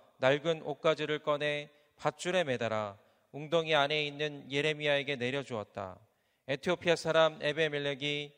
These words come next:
예레미야에게 말했다. "이 천 조각들과 낡은 옷가지를 겨드랑이에 대고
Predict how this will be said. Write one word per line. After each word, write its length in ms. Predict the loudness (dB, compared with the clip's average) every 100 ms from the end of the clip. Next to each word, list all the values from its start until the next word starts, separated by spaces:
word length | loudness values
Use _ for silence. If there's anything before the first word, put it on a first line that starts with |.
| _ _ 0
예레미야에게 680 | 2 2 4 4 4 2 0
말했다. 640 | -2 -4 -6 -8 -8 -12 _ _ _ -10
"이 140 | -8
천 280 | -2 -2 0
조각들과 800 | 0 0 0 -2 4 4 4 0
낡은 360 | 0 0 -2 -4
옷가지를 720 | -2 2 2 2 0 0 -2
겨드랑이에 600 | -4 -2 0 0 0 -2
대고 520 | -2 -2 -2 -4 -8